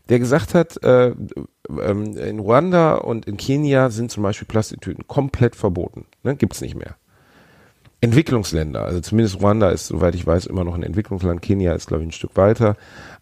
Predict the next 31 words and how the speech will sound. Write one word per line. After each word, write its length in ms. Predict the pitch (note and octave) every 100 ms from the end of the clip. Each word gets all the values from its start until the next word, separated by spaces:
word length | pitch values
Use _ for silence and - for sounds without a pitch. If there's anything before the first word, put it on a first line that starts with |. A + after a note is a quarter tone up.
| -
Aber 340 | G#2 G#2 F2+ _ - -
Entwicklungsländer, 840 | A2 E2+ A2+ - D#2+ - D#2 D#2+
die 140 | F2
es 100 | G#2
hingekriegt 480 | A#2+ G2+ D#2+ E2 -
haben. 280 | D2+ B1 - - -
Und 120 | G#2
dann 160 | A2+ B2
sagt 280 | D3+ G2 -
die, 260 | A#2+ G2+
äh, 320 | - F#2 F#2+ E2+ - - - - -
S 460 | - E2+ - F#2 -
P 140 | A2+
D 380 | G2+ C#3+ D#3+ - - _ -
entge-, 380 | - A2 - -
entsprechende 440 | G#2 - A#2+ A#2+
Gegenministerin 760 | G2+ D3+ F#2 E2+ - F2 F#2+ -
allen 220 | A2+ D3
Ernstes, 520 | - C3 - A2+ - - - - - -
„Ja, 380 | F2+ G#2+ B2 G#2+
wir 60 |
hätten 160 | G2+ -
ja 100 | A2+
so 120 | G2+
tolle 340 | A2+ B2+ B2+ A2
deutsche, 560 | G2+ A#2 - A2 G2
äh, 80 | G#2+
freiwillige, 800 | - - A2 G#2+ F2+ F2+ E2 -
ähm, 220 | - E2+
Regelungen 520 | E2 F2+ D#2 D#2 C#2+ D#2
dazu.“ 440 | D2 - D#2+ C2